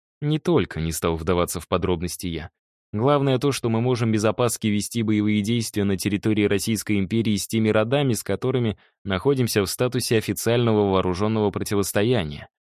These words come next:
Объяснять, зачем это надо, или уже наконец-то начнёте включать голову?»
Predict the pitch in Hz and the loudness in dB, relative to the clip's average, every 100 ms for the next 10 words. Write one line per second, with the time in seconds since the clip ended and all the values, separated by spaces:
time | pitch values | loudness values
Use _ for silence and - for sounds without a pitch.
0 | _ 107 113 131 - 180 170 151 - 160 | _ -2 0 0 0 2 2 0 0 0
1 | 147 151 156 143 139 131 131 131 123 131 | 0 0 0 0 2 2 2 0 0 -2
2 | 127 - 123 117 104 - 110 104 - 101 | -2 -4 -2 -2 -2 -2 -2 -4 -4 -2
3 | - 95 98 117 143 131 107 | 0 -2 0 0 2 2 0